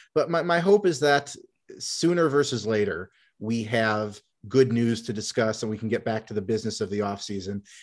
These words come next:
And I think that once we get back to the business of the offseason, I think things are going to move very, very quickly as teams move to get players signed and get things taken care of. I hope we get there sooner versus later, because this is not, this is not a fun offseason for anybody. There's been off seasons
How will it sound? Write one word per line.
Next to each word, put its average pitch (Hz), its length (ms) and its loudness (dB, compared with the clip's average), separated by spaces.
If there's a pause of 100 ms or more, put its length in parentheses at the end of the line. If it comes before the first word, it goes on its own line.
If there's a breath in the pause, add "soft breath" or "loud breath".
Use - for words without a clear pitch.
(140 loud breath)
And 113 100 -2
I 110 80 0
think 131 300 0
that 110 120 0
once 123 220 -2
we 120 80 0
get 113 180 0
back 104 220 -4
to - 80 -10
the 123 60 -4
business 131 360 0
of 120 120 -2
the 127 80 2
offseason, 123 500 -2
I - 80 -6
think 107 240 -6
things 110 220 -6
are 107 60 -2
going 107 160 -6
to 104 60 -4
move 101 200 -4 (100)
very, 113 260 0
very 110 220 0
quickly 127 500 -2 (300 soft breath)
as 104 140 -8
teams 107 380 -2
move 110 360 0
to 104 320 0 (100)
get 113 160 -4
players 107 320 -2
signed 107 300 -2
and 104 100 -4
get 110 180 -6
things 104 180 -6
taken 98 260 -6
care 101 240 -4
of. 101 100 -6 (340 loud breath)
I 131 60 -4
hope 185 200 2
we 165 80 -2
get 135 180 2
there 120 120 0
sooner 117 300 0
versus 98 340 -6
later, 82 260 -8
because 101 260 -10
this 127 140 -8
is 107 180 -8
not, 110 340 -6 (280)
this 160 120 -2
is 196 80 -4
not 202 140 2
a 185 40 0
fun 180 200 2
offseason 160 440 -2
for 147 120 0
anybody. 104 380 -2
There's 110 240 -10
been 131 200 -2
off 131 200 0
seasons 127 460 -4